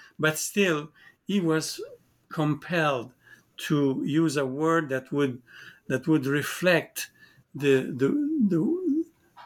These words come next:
the, the wild side of it, and the id is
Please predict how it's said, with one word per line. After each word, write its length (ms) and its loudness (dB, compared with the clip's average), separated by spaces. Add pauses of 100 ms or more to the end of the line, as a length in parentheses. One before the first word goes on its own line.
(240)
the, 220 2
the 140 -2
wild 500 0
side 480 0
of 320 -2
it, 220 0
and 240 2
the 200 -2
id 320 -2
is 440 0